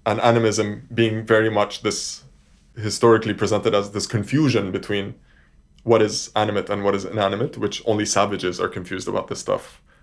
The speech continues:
Us enlightened Westerners will, uh, bring civilization to these animistic societies.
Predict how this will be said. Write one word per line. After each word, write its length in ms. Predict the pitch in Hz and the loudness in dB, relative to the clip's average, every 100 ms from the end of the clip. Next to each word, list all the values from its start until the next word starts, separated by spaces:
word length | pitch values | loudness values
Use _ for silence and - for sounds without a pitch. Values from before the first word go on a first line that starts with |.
| _ - | _ 0
Us 360 | 98 - - | 2 0 -4
enlightened 420 | 113 101 101 104 98 | 0 2 2 0 -2
Westerners 840 | 98 - 98 95 95 - - - _ | -2 -2 -4 -2 -2 -6 -10 -14 _
will, 360 | 107 95 95 - _ - | -2 0 -2 -10 _ -2
uh, 100 | 101 | -2
bring 300 | - 110 104 | 2 0 0
civilization 760 | - 101 95 92 95 95 95 | -2 2 0 2 -2 -2 -6
to 120 | 90 92 | -8 -6
these 500 | 95 92 - - - _ - | -6 -6 -10 -14 -20 _ -2
animistic 520 | 104 101 98 - 98 | -2 0 -4 -4 -8
societies. 720 | - 98 98 98 - 123 - | -6 -4 -4 -4 -6 -8 -10